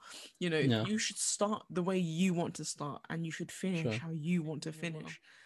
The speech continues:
Speaker 1: And don't
Speaker 2: Definitely. And with that in mind, I'm going to go work out how to put people on Mars.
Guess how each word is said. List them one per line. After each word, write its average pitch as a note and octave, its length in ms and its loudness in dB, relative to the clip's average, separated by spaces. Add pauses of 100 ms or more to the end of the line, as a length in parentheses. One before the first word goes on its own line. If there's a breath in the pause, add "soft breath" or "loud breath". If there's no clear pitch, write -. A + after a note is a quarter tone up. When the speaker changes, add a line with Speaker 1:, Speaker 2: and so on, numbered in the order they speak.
(220 soft breath)
Speaker 1:
And E3+ 160 -16
don't - 200 -4
Speaker 2:
Definitely. E3+ 600 12
And B2 300 10
with A#2+ 240 8
that A#2+ 180 10
in A#2 120 4
mind, C#3 340 10
I'm C3 220 8
going G#2+ 160 6
to - 80 -4
go A2 120 10
work G#2+ 160 6
out A2+ 120 4
how A#2 140 6
to - 100 -2
put A#2 180 0
people A2 380 4
on G#2 240 4
Mars. C#3 440 12